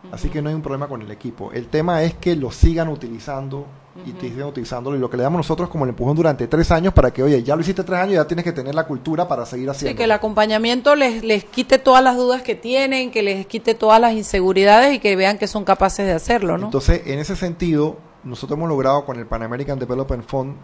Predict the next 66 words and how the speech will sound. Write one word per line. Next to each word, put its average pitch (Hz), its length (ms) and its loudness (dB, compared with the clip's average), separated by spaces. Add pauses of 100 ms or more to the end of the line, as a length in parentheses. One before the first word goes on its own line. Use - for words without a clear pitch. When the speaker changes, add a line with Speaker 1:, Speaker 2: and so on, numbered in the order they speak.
(140)
Speaker 1:
eh, 117 120 -12
de 113 120 -6
la 113 100 -2
oea, 120 380 -2 (320)
eh, 120 180 -10
que 135 160 -4
nos 135 160 -14
den 147 200 -8 (100)
el 127 140 -12
cincuenta 147 560 -8
por 123 120 -8
ciento 135 320 -10
de 127 60 -6
eso 131 140 -10
ya 120 160 -8
financiado 123 560 -12
para 127 240 -12
este 127 220 -14
año, 123 200 -12
para, 113 260 -12 (560)
eh, 120 220 -14
treinta 123 280 -10
y 117 60 -10
tres 143 240 -8
centros 143 260 -12
educativos 131 540 -10
y 175 80 -6
quince - 340 0
completos. 117 460 -8
Entonces, 131 300 -8
nosotros 151 240 -2
lo 202 80 -2
que 196 60 -2
buscamos 180 340 -2
es 143 180 -2
la 131 180 -8
contraparte 143 560 2
de 165 40 6
otra 156 160 0
empresa 156 240 0
que 151 80 -6
nos 110 100 -10
ayude. 127 280 -6
O - 520 -20
sea, 160 140 -2
que 156 80 -6
imagínate, 151 440 -6
con 135 200 -8
unos 175 240 -10
seis 151 160 -8
mil 180 120 -8
dólares, 175 300 -4
una 170 120 -8
empresa 165 340 -10
puede 156 160 -6
estar 156 200 -6
apoyando, 143 440 -8
que 120 80 -12
es 135 100 -10
menos 175 240 -8
de 160 80 -8
un 165 80 -10
dólar 160 200 -4
a - 20 -6
la 131 100 -4
semana, 135 420 -10